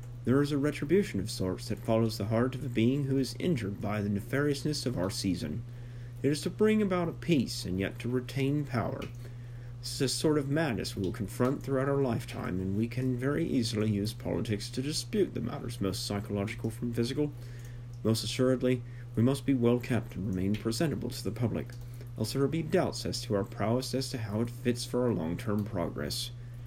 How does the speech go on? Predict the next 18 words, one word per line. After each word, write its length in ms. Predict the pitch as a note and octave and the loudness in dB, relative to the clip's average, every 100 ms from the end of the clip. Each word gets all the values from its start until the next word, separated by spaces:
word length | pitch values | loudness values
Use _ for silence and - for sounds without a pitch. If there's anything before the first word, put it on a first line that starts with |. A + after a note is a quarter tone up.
| - - - | -12 -10 0
Remember 280 | G2+ C3+ | 4 4
the 80 | D3 | 2
market, 480 | D3+ C#3+ G#2+ D2+ - - - - | 2 0 0 -4 -6 -10 -12 -8
and 80 | F#2+ | -6
that 100 | D#2+ - | -6 -4
we 140 | E2 | -2
are 100 | F#2 | 0
well 220 | F#2+ F2 F2+ | 0 0 0
kept. 400 | G2+ D#2+ A#1+ - - - - - - - - - - - - - - - - - - - - - - - - - | 0 -2 -4 -10 -10 -10 -10 -10 -12 -12 -12 -12 -12 -12 -12 -10 -10 -10 -10 -10 -10 -10 -10 -10 -10 -10 -10 0
Chapter 320 | A#2 A#2 A#2+ | 2 2 0
two, 340 | - A#2 - - - - - - | 0 2 2 -2 -8 -8 -8 0
Political 420 | G#2+ G2 - - | 2 2 0 0
Habit. 320 | - C#2+ - - - - - - - - - - - - - - - - - - - - - - - - - | 0 -2 -6 -6 -6 -6 -10 -10 -10 -10 -12 -12 -12 -12 -12 -12 -12 -12 -12 -12 -12 -12 -12 -12 -12 -12 -10
It 60 | G#2 | -2
is 80 | |
not 160 | C3 F3 | 2 2
unusual 460 | G3 F#3+ F3 D#3 | 4 4 2 0
to 40 | C3+ | -4